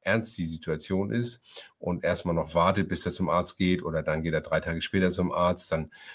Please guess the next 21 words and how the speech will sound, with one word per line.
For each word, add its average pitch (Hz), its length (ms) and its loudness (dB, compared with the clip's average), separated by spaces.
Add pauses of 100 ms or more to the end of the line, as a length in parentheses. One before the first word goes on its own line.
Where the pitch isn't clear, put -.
(120)
heißt 85 200 2
es, 80 80 -6
der 85 100 0
Patient 80 320 -2
hat 80 120 2
Nackenschmerzen, 107 760 8
dann 85 120 6
geht 80 120 -2
er 78 80 -4
zum 87 180 -2
Orthopäden 107 680 6 (440)
und, 98 320 0
äh, 95 260 6
erst 101 300 2
wenn 98 100 8
es 95 140 4
dann 85 300 4
wieder 139 240 12
blutet, 95 600 2
weil 78 100 2
das 85 260 -6